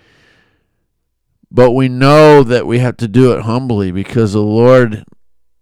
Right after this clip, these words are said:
is gonna expect us to steward it, but he's, you know, tell people about it, be a witness for Christ about it. But there's also gonna come hardships and times, you know, that people aren't gonna wanna hear about it.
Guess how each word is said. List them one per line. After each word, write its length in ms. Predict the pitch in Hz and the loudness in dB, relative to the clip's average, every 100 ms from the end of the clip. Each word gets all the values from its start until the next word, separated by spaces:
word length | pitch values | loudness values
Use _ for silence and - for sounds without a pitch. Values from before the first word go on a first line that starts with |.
| _ - | _ -10
is 240 | 110 98 | -10 -8
gonna 320 | 120 117 104 | -8 -6 -6
expect 640 | 95 - - 123 127 - 104 | -8 -12 -6 -4 -4 -6 -6
us 400 | 98 92 - - _ _ _ _ _ _ _ _ _ - _ _ | -6 -8 -16 -20 _ _ _ _ _ _ _ _ _ -20 _ _
to 180 | - 110 | -8 -6
steward 540 | - - 165 180 139 107 | -6 0 2 4 4 2
it, 200 | 101 98 | -4 -2
but 140 | 117 | -2
he's, 300 | 110 104 - | -2 -6 -10
you 140 | - 117 | -8 -4
know, 160 | 110 | -4
tell 300 | 110 - 139 | -2 0 0
people 320 | - 139 110 110 | 2 -2 -2 -4
about 280 | 107 107 | -2 -2
it, 160 | 107 65 | -4 -4
be 140 | 113 | 0
a 80 | 127 | 2
witness 400 | 113 127 92 113 | 2 0 -4 -10
for 180 | - 107 | -8 -8
Christ 460 | - 127 127 123 - | -2 0 0 -2 -6
about 340 | 98 101 101 | -6 -4 -4
it. 120 | - _ _ _ _ _ | -8 _ _ _ _ _
But 160 | 127 - | -4 0
there's 220 | 135 135 | 2 4
also 340 | 143 160 151 | 4 2 0
gonna 220 | 139 131 127 | -4 -6 -6
come 300 | 135 117 101 | -6 -6 -6
hardships 720 | 107 127 127 - - 95 - | -2 0 0 -4 -8 -8 -8
and 180 | 101 92 | -10 -6
times, 580 | 127 110 117 113 107 104 | -4 -4 -4 -6 -8 -8
you 140 | 104 | -6
know, 220 | 104 101 | -4 -4
that 160 | 95 - | -6 -4
people 260 | 123 120 | -4 -2
aren't 240 | 117 110 95 | -2 -4 -6
gonna 180 | 110 104 | -8 -6
wanna 220 | 104 101 | -6 -6
hear 160 | 127 | -4
about 300 | 147 95 90 | -4 -4 -6
it. 100 | 85 | -10